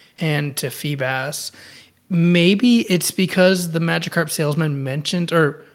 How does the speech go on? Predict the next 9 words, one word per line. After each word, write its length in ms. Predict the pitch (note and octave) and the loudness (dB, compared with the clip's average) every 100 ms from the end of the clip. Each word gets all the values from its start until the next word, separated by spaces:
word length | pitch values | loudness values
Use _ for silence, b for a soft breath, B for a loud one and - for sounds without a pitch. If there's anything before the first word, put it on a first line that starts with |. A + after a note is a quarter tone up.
| _ | _
first 220 | G3+ F#3 | 2 4
of 60 | F3 | 4
all, 160 | D#3 | 4
a 40 | C#3+ | 4
Magikarp 500 | D3+ D#3 D#3 D3+ C3 | 2 0 -2 -4 -2
jumps 300 | E3 D3+ C#3+ | -2 -2 -6
at 100 | C3+ | -8
James, 380 | D3+ C#3 C3+ C3+ | -8 -8 -8 -10
so 300 | D#3+ C#3+ | -10 -10